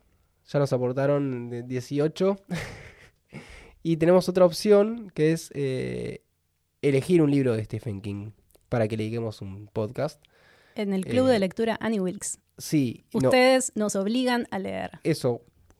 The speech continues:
Speaker 2: No con un martillo, sino
Speaker 1: Con café.
Speaker 2: con cafecitos.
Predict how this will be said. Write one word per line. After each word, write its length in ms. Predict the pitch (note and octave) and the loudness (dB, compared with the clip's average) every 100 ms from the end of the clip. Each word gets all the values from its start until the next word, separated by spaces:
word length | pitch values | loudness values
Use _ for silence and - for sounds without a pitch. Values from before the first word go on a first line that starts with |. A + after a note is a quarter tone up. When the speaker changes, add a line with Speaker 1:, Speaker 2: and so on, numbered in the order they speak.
| _ - - - | _ -20 -16 -2
Speaker 2:
No 160 | A#3+ | 2
con 120 | B3+ C#4+ | 4 6
un 60 | |
martillo, 640 | D4 C#4+ D4+ - C4+ D4 - B3 - - _ _ | 6 4 2 2 0 -2 -4 -20 -20 -20 _ _
sino 480 | - G3 F#3+ F#3+ - _ - | -10 -6 -4 -4 -8 _ -8
Speaker 1:
Con 100 | C#3 | -4
café. 260 | A#2 G2 F#2 | -4 -8 -10
Speaker 2:
con 140 | - G#3+ | -8 -6
cafecitos. 640 | - - - - - - | -6 -10 -16 -18 -18 -20